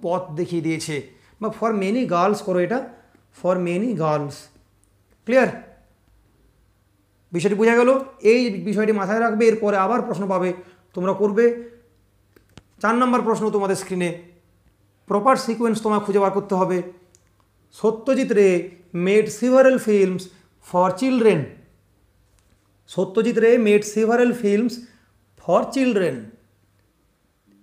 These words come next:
এটা দিয়ে আমার প্যাসেজ শুরু হচ্ছে। পরের চারটে সেন্টেন্স তোমাকে দেওয়া আছে, শেষ সেন্টেন্স দেওয়া আছে,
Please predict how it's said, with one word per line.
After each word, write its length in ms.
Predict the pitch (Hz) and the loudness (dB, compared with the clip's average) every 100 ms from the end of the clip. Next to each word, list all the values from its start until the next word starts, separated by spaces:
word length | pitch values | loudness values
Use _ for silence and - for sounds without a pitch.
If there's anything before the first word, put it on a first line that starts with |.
| _ | _
এটা 220 | 196 202 | -2 0
দিয়ে 160 | 254 269 | 2 4
আমার 160 | 254 240 | 2 0
প্যাসেজ 320 | 214 220 220 | -2 -2 -2
শুরু 260 | 220 240 | 0 0
হচ্ছে। 460 | 240 240 240 240 240 - _ _ _ | 0 0 0 0 -6 -20 _ _ _
পরের 340 | 196 220 254 | 2 4 2
চারটে 300 | 240 220 - | 0 -2 -4
সেন্টেন্স 420 | 214 214 214 220 214 | -4 -2 -2 -4 -4
তোমাকে 200 | 214 196 | -6 -2
দেওয়া 240 | 208 220 | 0 0
আছে, 260 | 226 233 226 | 0 -2 -4
শেষ 300 | - 254 254 | -2 -2 -2
সেন্টেন্স 460 | - 214 214 202 | -2 -4 -2 -4
দেওয়া 220 | 175 196 | -2 0
আছে, 260 | 202 208 214 | 0 0 -2